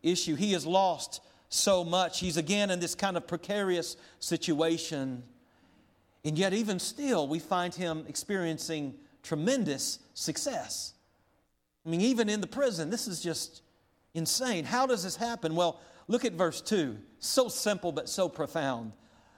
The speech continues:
"The Lord was with Joseph." And I would just say to you that success can find you anywhere if the Lord is with you. I mean, you, you will, you will read books about how you have to be in the proper place at the proper time and have the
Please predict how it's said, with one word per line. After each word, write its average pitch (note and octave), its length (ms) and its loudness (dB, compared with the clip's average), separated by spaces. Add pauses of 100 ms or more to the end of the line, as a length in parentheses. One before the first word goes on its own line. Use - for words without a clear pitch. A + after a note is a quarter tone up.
"The D3 200 4
Lord F#3 680 4 (160)
was F3+ 440 4
with E3 360 0 (160)
Joseph." B2+ 720 -2 (1040)
And C3 80 -2
I G#3 100 6
would C#4 120 0
just B3 180 0
say A#3 200 2
to G3+ 60 -4
you G3+ 260 0
that E3+ 180 0 (180)
success - 680 0
can D3+ 220 -2
find G#3 360 2
you G3 160 0
anywhere E3 440 2
if E3 180 -4
the E3+ 80 -2
Lord D#3 240 2
is C3+ 140 -4
with C#3+ 200 -2
you. G#2+ 220 -8 (1500)
I F#3+ 40 4
mean, G3+ 160 4
you, G#3 160 0
you A3 160 4
will, G3 400 0
you G3+ 120 -2
will F#3 240 2
read F#3+ 440 2
books G#3+ 320 2
about F3+ 240 2
how - 80 2
you G#3 200 2
have A3 240 2
to G3+ 60 -4
be G#3 220 0
in G3+ 80 0
the F3+ 60 -4
proper G#3+ 380 0
place F#3 520 -2
at D#3+ 60 -12
the E3+ 60 -6
proper F#3+ 380 0
time G3+ 340 0
and E3+ 80 -4
have E3 200 0
the E3+ 100 2